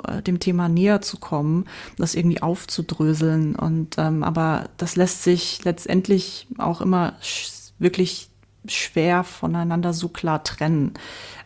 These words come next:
Ähm, aber es hilft mir, mehr oder minder meinen, meinen Gegenstand zu sortieren. Das müsste man vielleicht vorausschicken. Aber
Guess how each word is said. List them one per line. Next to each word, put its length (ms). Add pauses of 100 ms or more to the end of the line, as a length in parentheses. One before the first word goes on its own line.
Ähm, 520
aber 240
es 100
hilft 320
mir, 300 (180)
mehr 140
oder 80
minder 240
meinen, 360
meinen 280
Gegenstand 480
zu 100
sortieren. 540
Das 160
müsste 240
man 140
vielleicht 300
vorausschicken. 600
Aber 300